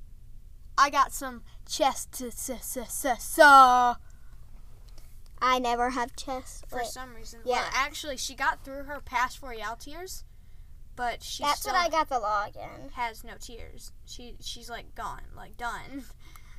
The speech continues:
Speaker 1: She just doesn't even care.
Speaker 2: I have none.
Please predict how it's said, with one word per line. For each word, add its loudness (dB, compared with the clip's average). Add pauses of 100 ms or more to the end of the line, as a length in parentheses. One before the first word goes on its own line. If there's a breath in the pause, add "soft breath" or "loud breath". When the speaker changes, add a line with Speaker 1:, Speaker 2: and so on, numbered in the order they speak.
(140 loud breath)
Speaker 1:
She -10
just -12
doesn't -4
even -12
care. -10
Speaker 2:
I 2
have -4
none. -6